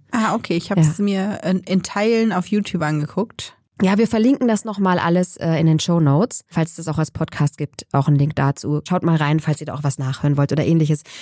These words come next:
Speaker 2: Und ich glaube, so ein bisschen habe ich das Gefühl, Oprah Winfrey hat ihren ersten Buchclub sehr früh gegründet. Und zwar neunzehnhundertsechsundneunzig bis zweitausendzehn lief ihr erster,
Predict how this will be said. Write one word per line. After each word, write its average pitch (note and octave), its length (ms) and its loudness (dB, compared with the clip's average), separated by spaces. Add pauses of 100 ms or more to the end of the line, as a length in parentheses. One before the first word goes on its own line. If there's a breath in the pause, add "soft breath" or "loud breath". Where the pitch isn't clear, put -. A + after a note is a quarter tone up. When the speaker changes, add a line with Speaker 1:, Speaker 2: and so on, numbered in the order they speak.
(280 loud breath)
Speaker 2:
Und A3+ 220 2
ich G3+ 80 -4
glaube, G3+ 180 2
so G3 80 0
ein F#3+ 60 2
bisschen A3 320 0
habe G3+ 100 -2
ich G3 80 -2
das - 160 -6
Gefühl, G3+ 320 -2
Oprah F#3 300 2
Winfrey G#3 420 2
hat F#3 300 -4 (320 soft breath)
ihren F3 240 0
ersten F#3 480 -2
Buchclub F3 640 -2 (720 soft breath)
sehr A3+ 300 0
früh A3 240 0
gegründet. D#3+ 680 2
Und F3 160 -2
zwar E3 640 0
neunzehnhundertsechsundneunzig F#3 960 -2
bis - 140 -6
zweitausendzehn F#3 720 0
lief F#3 200 0
ihr E3 140 0
erster, D#3+ 600 0